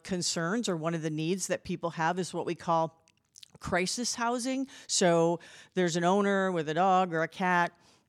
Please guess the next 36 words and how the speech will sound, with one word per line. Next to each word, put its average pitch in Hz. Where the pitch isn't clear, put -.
They 156
go 156
into 170
the 170
hospital, 180
they 160
need 151
treatment, 175
you 185
know, 160
something, 185
and 170
they're 170
gonna 180
be 170
out 160
of 151
pocket 196
and 170
they 170
don't 170
have 170
anyone 175
to 160
take 165
care 156
of 151
their 139
pet. 139
The 180
ability 214
to 185
take 196
that 262
pet 269
for 180